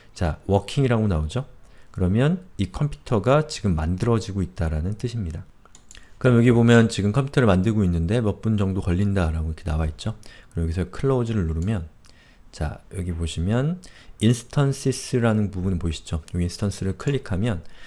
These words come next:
자, 여러분이 생성한 인스턴스, 즉 서버 컴퓨터들이 리스트업 되어 있는 페이지로 이동을 합니다.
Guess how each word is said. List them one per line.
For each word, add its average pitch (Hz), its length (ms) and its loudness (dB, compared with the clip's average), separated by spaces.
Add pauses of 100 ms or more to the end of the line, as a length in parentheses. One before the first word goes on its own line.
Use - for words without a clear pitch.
(160)
자, - 180 -4 (120)
여러분이 113 440 4
생성한 131 680 0
인스턴스, 101 680 -2
즉 - 260 -2 (220)
서버 147 400 4
컴퓨터들이 123 960 0
리스트업 110 540 -2
되어 110 180 2
있는 98 260 -2
페이지로 95 440 -2
이동을 90 300 0
합니다. 80 320 -4